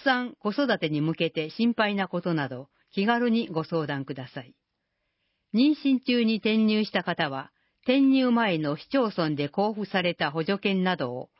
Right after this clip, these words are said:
市のものと交換します。転出した場合は、市の補助犬などは使用できません。詳しくは担当へお問い合わせください。妊婦健康診査費用補助犬。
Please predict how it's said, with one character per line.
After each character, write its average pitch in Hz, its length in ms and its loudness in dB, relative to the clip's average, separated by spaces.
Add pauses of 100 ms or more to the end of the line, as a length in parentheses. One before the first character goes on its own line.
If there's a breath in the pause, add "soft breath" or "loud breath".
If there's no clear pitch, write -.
(360 soft breath)
市 277 60 4
の 269 140 4
も 156 120 0
の 156 140 0
と 123 220 -6
交 185 140 0
換 151 320 -6
し - 80 -8
ま 131 140 -6
す。 - 40 -16 (1120)
転 277 240 4 (140)
出 247 100 -2
し - 100 -10
た 214 120 0
場 170 160 -2
合 160 180 -2
は、 147 220 -2 (200)
市 269 80 2
の 240 140 4
補 160 140 -2
助 180 140 0
犬 175 220 0
な 170 120 2
ど 143 140 -2
は 131 140 -6 (240)
使 196 100 -2
用 202 220 2
で 156 120 -2
き 170 120 -4
ま 147 220 -2
せ 143 100 -10
ん。 123 100 -16 (1120)
詳 240 200 2
し - 120 -18
く 175 100 -4
は 156 140 0
担 233 240 0
当 220 240 0
へ 208 120 0
お 175 80 -6
問 175 180 0
い 165 60 0
合 156 40 0
わ 147 120 -2
せ 151 120 -8
く - 80 -12
だ 131 160 -8
さ 135 140 -12
い。 123 120 -18 (2000)
妊 262 240 4
婦 147 360 -6
健 254 300 2
康 247 240 0
診 262 240 0
査 233 140 -2
費 226 220 -2
用 135 280 -2
補 143 180 -6
助 160 220 -2
犬。 135 300 -8